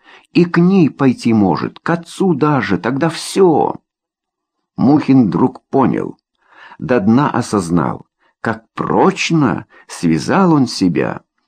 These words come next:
будущее своё, с Ириной, с её семьёй. Понял, что отказаться от этого будущего ему не под силу. Это уже означало от мечты отказаться,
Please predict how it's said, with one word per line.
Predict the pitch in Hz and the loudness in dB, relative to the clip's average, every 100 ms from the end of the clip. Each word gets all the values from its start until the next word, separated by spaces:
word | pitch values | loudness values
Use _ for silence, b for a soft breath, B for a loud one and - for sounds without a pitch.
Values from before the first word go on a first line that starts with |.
| - | -18
будущее | 95 139 202 170 - - 110 | -4 0 2 0 0 0 0
своё, | - - 80 69 62 - | 0 -2 -2 -2 -6 -10
с | - | -2
Ириной, | 170 185 123 73 60 50 - _ _ _ | 2 4 4 2 -2 -6 -10 _ _ _
с | - | -4
её | 110 147 160 | 4 4 4
семьёй. | 156 165 151 104 53 50 - B B B _ | 2 2 4 2 0 -4 -12 B B B _
Понял, | 196 185 101 64 - b | 2 4 2 0 -6 b
что | - - - | -8 -4 -2
отказаться | 143 - - 143 123 117 156 165 - 151 | -2 -4 -4 -2 0 0 -2 -2 -2 -2
от | 151 | 0
этого | 147 165 151 147 | 0 2 2 2
будущего | 127 156 147 - 143 | 4 4 2 0 2
ему | 147 147 147 | 4 6 4
не | 127 107 165 | 4 4 2
под | 131 - | 0 -6
силу. | - 65 52 50 - _ _ _ | -8 -6 -6 -8 -12 _ _ _
Это | - 90 | -2 2
уже | 110 113 | 2 2
означало | 110 98 101 110 95 87 | 2 0 0 0 0 -2
от | - 107 98 | -4 -6 -4
мечты | 98 101 - - - 139 | 0 0 0 -4 2 2
отказаться, | 185 196 - 202 202 196 - - - - | 2 -2 0 0 2 0 -2 -10 -16 -16